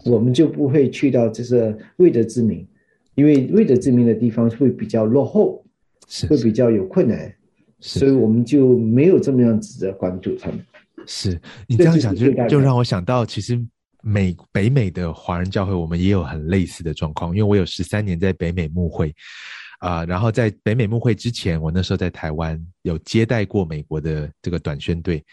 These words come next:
Speaker 2: 当然，每个短宣队的状况不一样，有的真的是预备好牺牲受苦，但也有的很在意一件事情，就是有没有冷气。
Speaker 1: 嗯。
Speaker 2: <laughs> 然后，
Speaker 1: 哎，
Speaker 2: 呃，这个有，
Speaker 1: 厕所，厕所。
Speaker 2: 对，有没有厕所，
Speaker 1: <laughs>
Speaker 2: 有没有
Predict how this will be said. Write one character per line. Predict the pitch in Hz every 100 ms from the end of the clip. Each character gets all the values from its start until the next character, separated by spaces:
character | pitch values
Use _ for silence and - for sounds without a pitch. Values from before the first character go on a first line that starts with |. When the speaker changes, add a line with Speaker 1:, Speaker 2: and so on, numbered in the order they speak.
| - - -
Speaker 2:
当 | 139
然， | 104 92 87
每 | 90
个 | 80
短 | - 82
宣 | 104
队 | 104 101
的 | 87
状 | 104
况 | 90 90
不 | -
一 | 90 76
样， | 80 71
有 | 85
的 | 80 85
真 | 113
的 | 104
是 | - 101 85 -
预 | 113
备 | 104 95
好 | 80 73 71
牺 | - 95
牲 | - 92 90 -
受 | 87
苦， | - 85 - - - -
但 | - 113
也 | 110 135
有 | 95
的 | 82 76
很 | - 104 90
在 | - 147
意 | 117 113
一 | 104
件 | 120 104
事 | 110
情， | 90
就 | 98
是 | 92
有 | 98
没 | 90
有 | 104
冷 | 107 - -
气。 | - 123 90 - _ _ 107
Speaker 1:
嗯。 | 135 120
Speaker 2:
<laughs> |
然 | 107
后， | 95 123 113
Speaker 1:
哎， | 165 226 285 220
Speaker 2:
呃， | 117 104 101
这 | 196
个 | 196
有， | 98
Speaker 1:
厕 | -
所， | 113 113
厕 | 190 139
所。 | 120 92 151
Speaker 2:
对， | 139
有 | 131
没 |
有 | 185 165
厕 | 196 165
所， | 147 190
Speaker 1:
<laughs> | 117 101 98 104
Speaker 2:
有 | 110
没 |
有 | 170